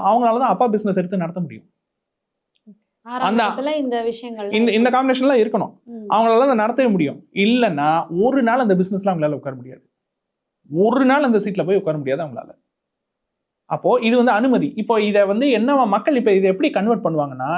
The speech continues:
Speaker 1: இப்ப நம்ம சொல்றது விதி,
Speaker 2: ம்.
Speaker 1: ரூல்ஸ் சொல்றோம்.
Speaker 2: ம்.
Speaker 1: ஆனா இந்த ரூலை வந்து மக்கள் எப்படி கன்வெர்ட் பண்ணுவாங்கன்னா, தலையெழுத்துன்னு கன்வெர்ட் பண்ணுவாங்க.
Speaker 2: ஓகே.
Speaker 1: இவர்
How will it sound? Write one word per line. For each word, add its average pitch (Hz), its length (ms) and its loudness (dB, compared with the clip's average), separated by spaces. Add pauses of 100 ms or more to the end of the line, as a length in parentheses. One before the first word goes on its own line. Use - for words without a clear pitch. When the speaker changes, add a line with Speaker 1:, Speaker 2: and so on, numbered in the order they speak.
Speaker 1:
இப்ப 208 140 -2
நம்ம 202 220 -2
சொல்றது 220 240 0
விதி, 190 260 2 (800)
Speaker 2:
ம். 196 160 -18
Speaker 1:
ரூல்ஸ் 247 380 0
சொல்றோம். 120 360 -4
Speaker 2:
ம். 220 160 -16 (180)
Speaker 1:
ஆனா 151 180 -4
இந்த 180 160 2 (100)
ரூலை 320 300 4
வந்து 202 200 -2
மக்கள் 214 360 0
எப்படி 208 200 -4
கன்வெர்ட் 190 280 -2
பண்ணுவாங்கன்னா, 139 340 -4 (100)
தலையெழுத்துன்னு 233 880 0
கன்வெர்ட் 160 280 -8
பண்ணுவாங்க. 120 300 -18 (800)
Speaker 2:
ஓகே. 202 200 -20 (360)
Speaker 1:
இவர் 175 200 0